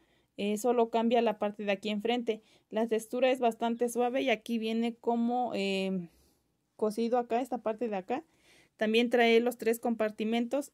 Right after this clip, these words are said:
y los cierres traen como tipo, eh, la agarradera de vinipiel. Vean.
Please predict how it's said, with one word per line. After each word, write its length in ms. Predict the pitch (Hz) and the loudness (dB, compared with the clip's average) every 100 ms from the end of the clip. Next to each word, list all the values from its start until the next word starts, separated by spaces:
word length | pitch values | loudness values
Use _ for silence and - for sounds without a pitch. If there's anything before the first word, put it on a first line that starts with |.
| _ | _
y 120 | 262 | -4
los 160 | 294 277 | -2 0
cierres 360 | 254 247 269 | 0 0 -4
traen 500 | - 220 202 214 233 - _ _ _ | -4 -2 -2 -2 -4 -10 _ _ _
como 340 | - 247 226 220 | -4 0 0 0
tipo, 500 | - 220 262 262 262 | -2 -4 2 2 2
eh, 520 | 214 208 202 196 196 196 185 _ _ _ _ _ | 2 2 2 2 0 -2 -6 _ _ _ _ _
la 160 | 202 214 | 0 2
agarradera 580 | 208 208 208 214 233 | 2 2 2 2 2
de 120 | 233 208 | 2 0
vinipiel. 560 | 202 196 190 247 277 - _ _ _ _ - | 0 -4 -4 -4 -4 -6 _ _ _ _ -8
Vean. 240 | 190 190 | -8 -8